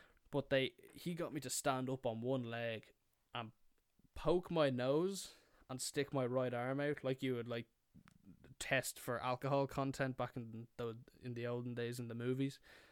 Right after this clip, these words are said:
And I, like, I almost fucking fell back. And he was like, "Yep, you're concussed,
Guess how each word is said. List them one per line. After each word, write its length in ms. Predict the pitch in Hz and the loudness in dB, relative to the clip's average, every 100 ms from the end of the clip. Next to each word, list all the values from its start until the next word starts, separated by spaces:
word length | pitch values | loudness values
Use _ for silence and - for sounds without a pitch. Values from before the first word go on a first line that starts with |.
| - - | -14 -2
And 260 | 127 113 - | 0 0 -2
I, 140 | 120 110 | -4 -2
like, 240 | 110 107 | -4 -4
I 160 | 110 113 | -2 -2
almost 240 | 123 104 | -2 -4
fucking 300 | - 104 95 | -8 -10 -10
fell 260 | - 107 117 | -8 -8 -8
back. 260 | 110 - - | -10 -8 -10
And 80 | 117 | -8
he 60 | |
was 100 | 110 | -6
like, 160 | 117 160 | -2 4
"Yep, 160 | 175 - | 4 4
you're 100 | 147 | -2
concussed, 480 | 135 - 131 - | 0 2 2 0